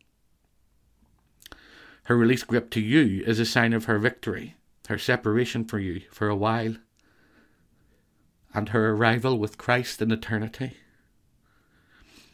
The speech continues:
And when she lets go of your hand, it will be because she has stepped out of time and into eternity. So change your grip, John. Change your grip.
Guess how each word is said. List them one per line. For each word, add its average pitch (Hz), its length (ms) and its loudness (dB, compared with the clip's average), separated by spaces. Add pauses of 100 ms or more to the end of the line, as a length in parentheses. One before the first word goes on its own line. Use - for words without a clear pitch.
(220)
And 107 120 0
when 139 140 4
she 143 140 -2
lets 135 220 -2
go 127 180 2
of 120 100 0
your 127 100 0
hand, 98 440 -6
it 104 100 -2
will 98 100 -6
be 104 100 -4
because 104 360 -2
she - 180 -4
has 104 180 -4
stepped 117 300 -2
out 113 140 2
of 120 120 -8
time 85 380 -8 (1300)
and 104 200 -2
into 113 340 0
eternity. - 680 -12 (2500)
So - 160 -8
change 135 400 0
your 120 80 0
grip, - 300 -6
John. - 480 -6 (2250)
Change 143 340 0
your 160 120 2
grip. - 320 -4